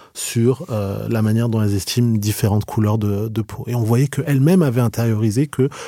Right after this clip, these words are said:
leur couleur pouvait être problématique. Lorsqu'on interroge des enfants musulmans,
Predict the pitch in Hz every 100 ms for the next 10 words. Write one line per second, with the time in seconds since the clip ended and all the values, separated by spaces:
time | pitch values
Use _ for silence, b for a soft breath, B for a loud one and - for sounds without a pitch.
0 | B 117 110 - 120 143 - 110 110 -
1 | 120 107 113 135 139 - B B B -
2 | 113 - 113 107 120 120 117 110 107 107
3 | 127 113 107 110 165